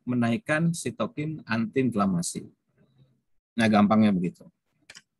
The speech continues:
Kemudian apa itu astrocyte atau mikroglia? Jadi dulu kan beberapa kali saya ingatkan bahwa di metode ini pertama kali kita belajar mengenai sistem syaraf, ya kan, sistem syaraf.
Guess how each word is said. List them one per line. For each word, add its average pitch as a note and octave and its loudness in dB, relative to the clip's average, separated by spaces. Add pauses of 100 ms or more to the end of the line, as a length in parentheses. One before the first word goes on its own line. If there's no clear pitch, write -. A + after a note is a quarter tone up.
(420)
Kemudian F3 2
apa G#3 -2
itu A3 -4
astrocyte E3+ 0
atau D3+ -6
mikroglia? D3 -2 (1120)
Jadi G#3 -2 (1080)
dulu F3+ 2
kan G#3+ 0
beberapa D3+ -4
kali D#3 -4
saya D#3+ -4
ingatkan D#3 -4
bahwa C3+ 0
di B2 -4
metode C3 -4
ini C3 -2
pertama D3 -6
kali D3+ -6
kita D#3 -8
belajar A#2+ -2
mengenai C#3 -4
sistem C#3 -6
syaraf, D3 0 (560)
ya A2+ -10
kan, - -12
sistem G#2+ -10
syaraf. A2 -6